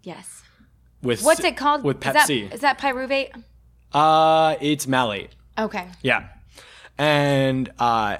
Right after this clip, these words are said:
Speaker 2: then it's just gonna take it. I mean, it's pretty simple. It just takes it into its vacuole, um, as malic acid.
Speaker 1: Mm-hmm.
Speaker 2: Then during the day, it just basically lets it all out.
Speaker 1: Uh-huh.
Speaker 2: And you have a really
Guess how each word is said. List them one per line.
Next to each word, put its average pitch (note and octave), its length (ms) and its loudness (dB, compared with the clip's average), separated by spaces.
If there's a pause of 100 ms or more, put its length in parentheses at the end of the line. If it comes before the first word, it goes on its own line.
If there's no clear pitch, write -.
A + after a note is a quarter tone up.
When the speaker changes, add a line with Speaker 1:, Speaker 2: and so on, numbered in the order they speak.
Speaker 2:
then C#3 200 -2
it's C#3 100 -6
just D3 180 -4
gonna C#3+ 140 -4
take D3 300 -6
it. E3+ 240 -4
I C3+ 80 -4
mean, B2+ 160 -2
it's B2+ 80 -8
pretty F#3 180 -4
simple. G3+ 380 -4
It G#2+ 100 -8
just - 220 -8
takes C3 280 -6
it C#3 60 -8
into C#3 320 -4
its C3+ 140 -6
vacuole, E3 680 -4 (560)
um, B2 460 0
as A#2+ 240 -4
malic B2 380 -2
acid. D3 540 -4
Speaker 1:
Mm-hmm. G#3+ 280 -10 (300)
Speaker 2:
Then C#3 380 0
during C#3 200 0
the C3+ 80 -2
day, E3 500 -2 (640)
it C#3+ 220 -6 (300)
just - 220 -6
basically C#3 520 -2
lets B2+ 300 -2
it D3+ 40 -2
all E3+ 180 2
out. D#3 360 -2
Speaker 1:
Uh-huh. F#3+ 240 -14 (320)
Speaker 2:
And C#3 520 -2
you C3 120 -4
have C3+ 140 -4
a B2 60 -4
really D3 500 -2